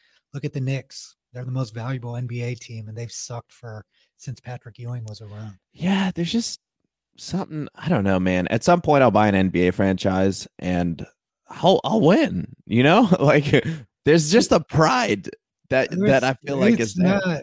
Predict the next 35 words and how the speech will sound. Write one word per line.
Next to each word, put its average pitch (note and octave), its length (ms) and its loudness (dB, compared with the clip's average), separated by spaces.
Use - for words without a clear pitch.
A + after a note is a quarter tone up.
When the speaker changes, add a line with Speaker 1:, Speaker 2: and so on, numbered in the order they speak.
Speaker 1:
it's E3 280 -8
not F3+ 380 0
that D3+ 240 -6
complicated. C3+ 800 -8
Speaker 2:
Yeah. A2 320 -2
<laughs> B2+ 60 2
Speaker 1:
It's - 160 -20
not. C#3 560 -4
It B2 180 -12
really D3+ 420 0
isn't. C#3 360 -2
Be E3 160 4
bad C#3+ 340 4
for E3 160 2
a D3+ 40 2
few D#3 200 2
years, C#3 340 2
get C3+ 140 0
a C#3+ 60 0
couple D3 280 -4
good C#3 300 -2
picks, A#2+ 400 -8
make B2+ 260 -4
your D#3 100 2
market C#3+ 380 0
attractive C3 640 -4
to C3+ 140 -2
free A#2+ 300 -4
agents, A#2+ 380 -6
make B2+ 180 -8
it C#3+ 80 -6
a C3 80 -6
nice A#2+ 260 -8
place - 360 -10
to, A#2 180 -4